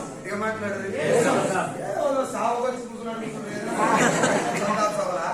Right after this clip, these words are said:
అది కూడా ఎంత మంచిగా మాట్లాడాలి, ఎట్లా గెలవలేరు ఇంటికాడ మనకి? మాట్లాడమని కదా, ఇది జాయిన్ అవ్వమని కాదుగా. మీరు ఇట్లా కూర్చుంటే ఉబ్బరం మిమ్మల్ని డామినేట్ చేస్తుంది, మాట్లాడకుండా కూర్చుంటే ఇన్వాల్వ్ అవుతుంది, అవునా కదా? వాచ్ సెలెక్ట్ చేస్తారా?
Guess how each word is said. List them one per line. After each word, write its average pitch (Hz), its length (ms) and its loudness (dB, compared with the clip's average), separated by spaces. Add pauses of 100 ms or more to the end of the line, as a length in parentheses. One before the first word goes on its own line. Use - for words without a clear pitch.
(1300)
అది 240 160 0
కూడా 339 160 -4
ఎంత 277 160 -4
మంచిగా 262 300 -4
మాట్లాడాలి, 208 320 -4
ఎట్లా 302 120 -2 (100)
గెలవలేరు 254 340 0
ఇంటికాడ 226 340 -2
మనకి? - 280 -4 (2000)
మాట్లాడమని 311 560 2
కదా, 247 140 2 (120)
ఇది 247 200 -4
జాయిన్ 277 260 2
అవ్వమని 226 220 -2 (680)
కాదుగా. 294 320 4 (760)
మీరు 247 160 -6
ఇట్లా 269 160 -2
కూర్చుంటే 302 320 -4
ఉబ్బరం 294 320 2
మిమ్మల్ని 277 300 -4
డామినేట్ 277 380 0
చేస్తుంది, 233 280 -6 (380)
మాట్లాడకుండా 269 480 -2
కూర్చుంటే 302 280 -4
ఇన్వాల్వ్ 269 280 -2
అవుతుంది, 185 280 -6 (560)
అవునా 320 280 0
కదా? - 120 4 (680)
వాచ్ 294 240 4 (120)
సెలెక్ట్ 277 260 2
చేస్తారా? 269 280 0